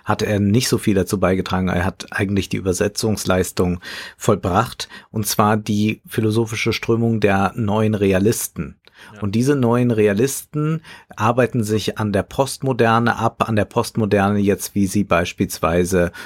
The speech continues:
Speaker 1: von Bruno Latour eine Weile vertreten wurde. In den achtzigern hat's ja bei ihm etwas verändert, oder auch von Donna Haraway, die sagen, man muss, wenn man eine Position formuliert,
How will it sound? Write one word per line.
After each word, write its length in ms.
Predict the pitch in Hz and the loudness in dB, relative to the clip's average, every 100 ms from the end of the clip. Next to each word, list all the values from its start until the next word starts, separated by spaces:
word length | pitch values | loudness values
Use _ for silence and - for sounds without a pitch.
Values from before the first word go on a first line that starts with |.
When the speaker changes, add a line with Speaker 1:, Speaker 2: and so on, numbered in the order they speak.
| - - | -18 -10
Speaker 1:
von 580 | - 101 92 92 87 - | -2 0 2 0 -2 -4
Bruno 280 | - 104 90 | 0 2 2
Latour 440 | 87 - 127 131 | 2 0 0 0
eine 160 | 120 101 - | 2 -2 -4
Weile 360 | 107 98 107 101 | -2 2 2 2
vertreten 520 | - - 101 92 101 | 0 -2 -2 -2 0
wurde. 260 | 95 90 90 | 0 0 0
In 120 | 92 | 0
den 60 | |
achtzigern 440 | 90 - - 95 87 | -4 -6 -4 -2 -2
hat's 160 | 95 - | -4 -4
ja 60 | |
bei 160 | 90 87 | -2 -2
ihm 100 | 90 | -2
etwas 300 | 90 95 - | -2 -4 -2
verändert, 380 | - 113 113 87 | -2 0 0 0
oder 200 | 98 - | -2 -2
auch 80 | - | -2
von 240 | 101 90 | -4 -2
Donna 280 | 85 87 85 | -2 -2 0
Haraway, 580 | 117 120 104 104 104 101 - - - | 2 4 4 4 4 0 -10 -16 -4
die 40 | |
sagen, 420 | 101 98 104 101 | 0 2 4 2
man 160 | 92 98 | 2 0
muss, 300 | 98 98 - | -2 -4 -2
wenn 120 | 92 | 0
man 220 | 90 90 | 0 0
eine 480 | 90 95 92 92 80 - - - | -2 -2 -2 -2 -4 -8 -16 -4
Position 580 | 110 98 - 127 160 | -2 -2 0 0 2
formuliert, 640 | 139 120 113 107 107 110 | 0 0 0 0 2 2